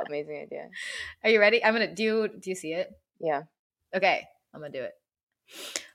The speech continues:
Speaker 2: Well, that's all we have for this episode of Generational Differences. Thank you so much for tuning in with us for our discussion about the reflection of this podcast. <laughs>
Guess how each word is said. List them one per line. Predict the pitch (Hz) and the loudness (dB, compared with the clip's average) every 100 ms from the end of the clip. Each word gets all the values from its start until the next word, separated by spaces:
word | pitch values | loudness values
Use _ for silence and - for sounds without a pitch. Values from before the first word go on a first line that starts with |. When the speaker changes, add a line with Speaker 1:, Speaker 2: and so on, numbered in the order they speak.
| _ _ | _ _
Speaker 2:
Well, | 233 262 | 0 2
that's | 285 392 427 | 8 8 10
all | 349 370 | 10 10
we | 381 | 8
have | 339 320 254 202 | 6 8 8 8
for | - 220 | 4 4
this | 320 381 | 8 8
episode | - 339 269 - 208 180 190 | 8 6 4 0 2 2 2
of | 202 175 | -2 6
Generational | 277 302 311 277 294 320 320 | 6 8 8 8 6 2 4
Differences. | 339 339 311 247 147 120 - _ _ _ - _ - | 4 4 0 -2 -8 -8 -12 _ _ _ -20 _ 4
Thank | 359 415 | 4 4
you | 285 220 | 2 2
so | - 285 320 | 2 2 2
much | 285 285 - | 0 0 -2
for | 208 | -6
tuning | - 277 320 349 320 | -4 -4 -2 0 0
in | 285 | 0
with | 285 | 2
us | 247 262 269 | 2 2 0
for | 233 | 2
our | 190 233 311 | 8 8 6
discussion | 302 226 233 - 311 - | 4 2 2 0 -2 -2
about | 208 175 190 311 - - - _ - | 0 4 8 6 6 -6 -20 _ 4
the | 294 | 6
reflection | 330 - 523 - 220 | 6 6 4 4 0
of | 165 165 | 0 0
this | 170 | -2
podcast. | - 156 - 143 104 - - - | 0 -2 0 0 0 -4 -8 -2
<laughs> | - 320 | 0 4